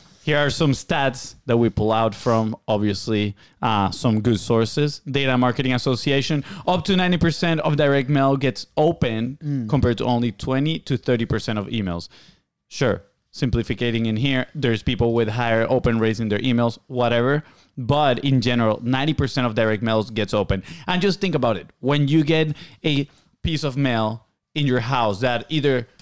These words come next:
Speaker 1: comes in a box or is fluffy or you see that has something inside, you wanna open it. You're curious and you're like, "What's inside of this? Is it a present or
Speaker 2: Is it
Speaker 1: is
Speaker 2: a
Speaker 1: a,"
Speaker 2: bomb?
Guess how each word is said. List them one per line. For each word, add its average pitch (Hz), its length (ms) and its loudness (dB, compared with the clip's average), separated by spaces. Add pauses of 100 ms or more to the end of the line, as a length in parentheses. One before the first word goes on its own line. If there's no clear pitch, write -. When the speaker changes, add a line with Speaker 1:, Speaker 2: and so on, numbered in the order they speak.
(280)
Speaker 1:
comes 160 260 2
in 160 80 0
a 143 40 2
box 113 480 0
or 139 100 2
is 131 120 0
fluffy 139 420 0
or 113 40 2
you 127 140 2
see 160 180 -2
that 143 100 2
has 139 220 0
something 131 360 0
inside, 101 480 -4 (800)
you 127 180 0
wanna 117 240 0
open 95 220 -4
it. - 100 -18 (240)
You're 139 160 0
curious 135 320 0
and 123 80 0
you're 113 100 0
like, 107 180 -4 (300)
"What's 131 300 -2
inside 139 360 0
of 110 120 -4
this? 110 340 -2 (500)
Is 139 140 -4
it 143 60 0
a 139 60 -2
present 117 640 -2 (280)
or 123 280 2
Speaker 2:
Is 120 120 2
it 127 120 2
Speaker 1:
is 113 160 0
Speaker 2:
a 120 380 2
Speaker 1:
a," 104 40 -2
Speaker 2:
bomb? 101 300 -6